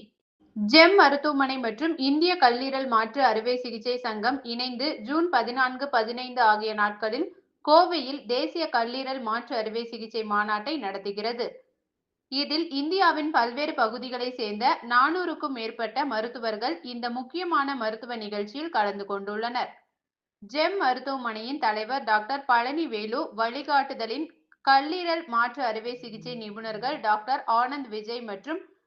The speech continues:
டாக்டர் மேக்னஸ் ஜெயராஜ் ஆகியோர் இந்த மாநாட்டை ஒருங்கிணைக்கின்றனர். தமிழ்நாடு உடல் உறுப்பு தான மாற்று ஆணையத்தின் உறுப்பினர் செயலர் டாக்டர் கோபாலகிருஷ்ணன்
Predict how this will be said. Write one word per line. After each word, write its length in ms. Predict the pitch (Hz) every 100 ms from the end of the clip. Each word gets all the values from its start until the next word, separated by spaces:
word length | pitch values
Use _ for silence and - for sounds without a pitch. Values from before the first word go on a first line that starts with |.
| _
டாக்டர் 520 | 220 269 269 269 285
மேக்னஸ் 580 | 220 240 269 294 311 311
ஜெயராஜ் 520 | 220 220 226 254 -
ஆகியோர் 480 | 240 208 220 233 233
இந்த 340 | - 233 233 269
மாநாட்டை 640 | 240 247 285 277 - 262
ஒருங்கிணைக்கின்றனர். 960 | 214 208 208 208 196 214 208 247 247 - _
தமிழ்நாடு 760 | 302 311 381 415 349 269 302
உடல் 280 | 262 277 311
உறுப்பு 300 | 302 285 277
தான 340 | 240 226 247
மாற்று 400 | 285 240 262 262
ஆணையத்தின் 600 | 262 220 226 220 214 302
உறுப்பினர் 580 | 247 233 247 233 262 311 -
செயலர் 420 | 247 226 240 269 247
டாக்டர் 380 | 220 214 233
கோபாலகிருஷ்ணன் 920 | 214 240 240 285 294 214 233 233 269